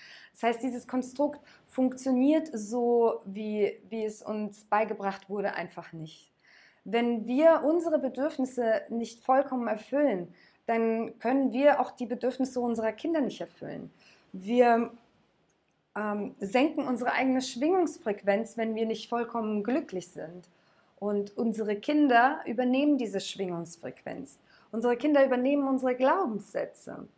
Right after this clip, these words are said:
Wenn wir eben uns unglücklich fühlen und uns vernachlässigt fühlen und das Gefühl haben, dass wir, ja,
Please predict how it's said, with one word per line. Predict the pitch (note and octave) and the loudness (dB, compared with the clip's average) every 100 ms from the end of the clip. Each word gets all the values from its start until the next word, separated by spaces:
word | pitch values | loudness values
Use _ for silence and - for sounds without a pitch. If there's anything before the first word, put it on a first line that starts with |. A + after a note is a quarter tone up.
| _ _ _ _ _ _ | _ _ _ _ _ _
Wenn | - A3+ B3 B3 G#3+ | 0 2 4 2 2
wir | C#4+ E4 D#4+ D#4+ | 4 6 6 4
eben | C#4 C4+ C4+ C4 B3+ | 0 2 2 2 0
uns | - B3+ - | -2 -2 -2
unglücklich | - D#4+ D#4+ C4 B3+ C4 G3 - | 0 2 2 0 -2 -2 -6 -6
fühlen | G#3+ G3 F#3 G3 | -4 0 0 -2
und | G#3+ A3 - | -4 -6 -4
uns | B3 A3+ | -4 -2
vernachlässigt | C4 C4 C4+ D4+ B3 G#3+ G#3 G3+ - | 0 4 4 4 2 -2 -2 -10 -12
fühlen | - F3+ F3 F3 | -10 -8 -6 -8
und | - G3+ G#3 | -6 -6 -6
das | A3 | -8
Gefühl | - - C#4 D4+ B3+ | -10 -6 0 2 4
haben, | A#3+ A#3 A#3 A#3 A3+ - - _ - | 4 4 2 -2 -6 -12 -20 _ -2
dass | A3+ A3+ G#3+ | -2 -2 -6
wir, | G#3+ B3 B3 A#3 A#3 A3+ - _ _ _ _ _ _ _ _ _ | 0 4 6 4 2 -4 -14 _ _ _ _ _ _ _ _ _
ja, | F#3+ G3+ A#3+ F3 | -2 0 0 -2